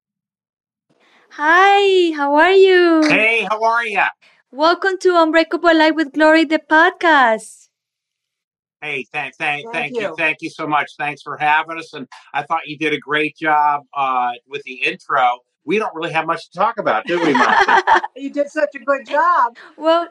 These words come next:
Speaker 2: There you go.
Speaker 1: thank you so much about it. Um, it's an honor to you guys have you here because I'm always looking for solutions, for tools, for people f-, to feel better in natural way and a holistic way. And you guys have that.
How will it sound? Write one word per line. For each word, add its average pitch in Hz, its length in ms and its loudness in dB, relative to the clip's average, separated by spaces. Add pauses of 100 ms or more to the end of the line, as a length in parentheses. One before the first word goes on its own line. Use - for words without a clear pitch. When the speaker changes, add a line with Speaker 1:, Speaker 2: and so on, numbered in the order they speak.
Speaker 2:
There 254 120 -8
you 277 80 -10
go. 320 380 -4
Speaker 1:
thank 330 260 -4
you 330 80 2
so 311 180 -4
much 311 320 2
about 294 320 2
it. 262 80 2
Um, 262 240 2
it's 254 200 -6
an 269 200 -2
honor 294 300 0
to 302 160 -8
you 285 200 -2
guys 277 340 2
have 269 300 0
you 277 160 -6
here 277 440 0
because 262 540 -4
I'm 247 240 0
always 277 380 -2
looking 277 400 -6
for 254 220 -8
solutions, 254 960 -6 (340)
for 233 200 -4
tools, 277 760 -6 (200)
for 269 140 -6
people 294 420 -2
f-, 285 140 -8 (260)
to 262 120 -10
feel 269 280 -2
better 269 480 -2
in 233 260 -6
natural 277 420 -2
way 262 380 -4
and 254 160 -4
a 247 80 -10
holistic 262 720 -6
way. 202 360 -6 (520)
And 254 180 -8
you 294 100 2
guys 294 460 2
have 302 420 -2
that. 208 340 -4